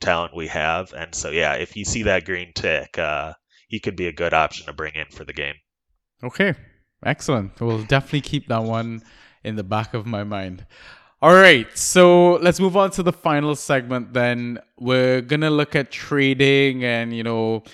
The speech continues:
Speaker 2: F A Sash waiver advice or just general Fantrax advice, right?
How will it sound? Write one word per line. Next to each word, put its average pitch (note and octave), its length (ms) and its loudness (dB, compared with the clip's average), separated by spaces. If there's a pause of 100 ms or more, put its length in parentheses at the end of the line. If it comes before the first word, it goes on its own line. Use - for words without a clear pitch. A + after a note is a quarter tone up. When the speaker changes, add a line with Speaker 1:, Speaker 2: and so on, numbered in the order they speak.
(160)
Speaker 2:
F B2 200 -2
A C3+ 80 4
Sash B2 380 0
waiver B2+ 400 2
advice B2 680 0
or C#3 80 -2
just F#3 360 -2
general D3 340 4
Fantrax B2 500 0
advice, F#2 400 -4
right? C3 220 0